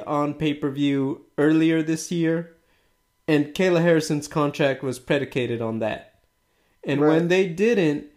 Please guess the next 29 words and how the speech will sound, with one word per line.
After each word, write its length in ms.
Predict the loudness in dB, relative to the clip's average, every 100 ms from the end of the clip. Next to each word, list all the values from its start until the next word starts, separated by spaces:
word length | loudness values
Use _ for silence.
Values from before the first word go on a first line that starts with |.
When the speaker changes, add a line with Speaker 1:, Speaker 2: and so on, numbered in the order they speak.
| _ _ _
Speaker 1:
it 360 | 0 0 -2 -12
would 240 | 0 2
have 100 | 2
meant 300 | 2 0 0
having 380 | -2 0 0 2
to 60 | 2
renegotiate 920 | 2 2 0 0 0 0 0 0 2
a 60 |
lot 320 | 0 2 0 0
of 100 | -2
things. 460 | 0 0 -4 -8
And 240 | -8 -6 -4
remember, 580 | -2 -2 0 -4 -6 -14 _ _
they've 240 | -2 0 -2
spent 420 | -6 -2 -2 -4 -6
a 160 | -4 -2
lot 680 | -2 0 2 0 -2 -14 _ _ -4
of 180 | -4
money 560 | -2 -2 -2 -2 -6 -12 _
since 340 | -16 -6 -6 -2
they 160 | -2
re-signed 540 | -2 -4 -6 -6 -4 -4
her. 180 | -8 -10 _ _ -14
Speaker 2:
Mm-hmm. 320 | -12 -12 -8
Speaker 1:
They 220 | 0 0
committed 680 | 0 -4 -2 0 2 0 -2
to 80 | -6
Jake 340 | -4 -4 -4
Paul. 380 | -4 -2 -4